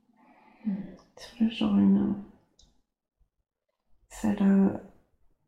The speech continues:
Speaker 2: amené encore plus vers ce qu'elle va devenir maintenant.
Speaker 1: D'accord.
Speaker 2: Même si ça s'est fait dans la douleur, elle a, elle a développé des capacités là-bas,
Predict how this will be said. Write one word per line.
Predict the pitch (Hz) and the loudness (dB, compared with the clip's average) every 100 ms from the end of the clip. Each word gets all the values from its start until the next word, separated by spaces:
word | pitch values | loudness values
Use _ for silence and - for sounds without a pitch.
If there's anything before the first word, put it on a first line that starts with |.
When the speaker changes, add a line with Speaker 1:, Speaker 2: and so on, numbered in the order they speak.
| _ - | _ 4
Speaker 2:
amené | 220 202 202 202 | 4 6 4 4
encore | 214 - - - | 0 -8 -16 -8
plus | 226 - 233 | -6 -6 -6
vers | 214 - | -8 -8
ce | - _ - | -20 _ -10
qu'elle | 220 220 | -8 -8
va | 220 | -8
devenir | - 202 - 196 196 | -6 -6 0 2 2
maintenant. | 196 202 226 208 214 - - _ _ - - - _ _ - - - _ _ - | 0 -2 -2 -2 -4 -8 -20 _ _ -20 -20 -20 _ _ -20 -20 -20 _ _ -20
Speaker 1:
D'accord. | - 185 - - - | -16 -14 -14 -10 4
Speaker 2:
Même | 214 202 202 196 | 6 8 6 2
si | |
ça | - - 202 | -2 -8 -6
s'est | - | -6
fait | 196 214 | -6 -2
dans | 202 | 0
la | 202 | 2
douleur, | 208 220 214 214 - - - - - | 0 0 2 2 0 -12 -20 -20 -2
elle | 214 208 | 0 2
a, | 202 202 202 202 - - - - - - - - - - - - - - - - | 2 2 2 0 -4 -20 -20 -20 -20 -20 -20 -20 -20 -20 -20 -20 -20 -20 -20 -20
elle | - 208 | -10 -6
a | |
développé | 196 196 196 196 - 202 | 0 0 2 0 -2 -4
des | 208 | -4
capacités | - - 202 - - - 196 | -6 -4 -4 -4 -8 -4 -2
là-bas, | 196 - | -4 -2